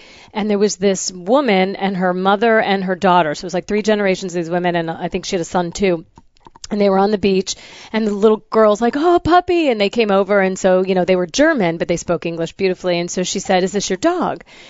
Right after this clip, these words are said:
And I said, "No." I said, "We just found it. You know, I don't know what to do with it." And I went to the bar. It's on anybody's, whatever. And so she looked at me, and she goes, "We'll take it."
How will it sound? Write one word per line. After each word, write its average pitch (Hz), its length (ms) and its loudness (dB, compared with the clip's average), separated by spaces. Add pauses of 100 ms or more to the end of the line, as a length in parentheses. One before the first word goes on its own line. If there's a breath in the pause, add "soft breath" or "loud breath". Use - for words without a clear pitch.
(200 loud breath)
And 208 140 -2
I 220 60 0
said, 214 180 -6
"No." 254 400 4
I 240 80 4
said, 233 200 0
"We 240 100 -2
just - 220 -8
found 269 380 -2
it. 254 260 2
You 226 140 -2
know, 247 160 4
I 233 80 4
don't 226 140 2
know 226 60 2
what 214 100 -4
to 202 60 -8
do 269 180 0
with 277 180 2
it." 247 200 6
And 220 120 0
I 196 80 0
went 202 200 -2
to 202 40 -4
the 185 80 -8
bar. 226 200 4
It's 214 100 -4
on 202 100 -2
anybody's, 240 340 0
whatever. 233 320 2 (440 loud breath)
And 254 120 0
so 254 200 4
she - 180 -4
looked 262 220 -2
at 247 60 -4
me, 240 80 0
and 226 100 -4
she 240 80 -4
goes, 214 180 2
"We'll 269 140 2
take 226 260 0
it." 277 300 0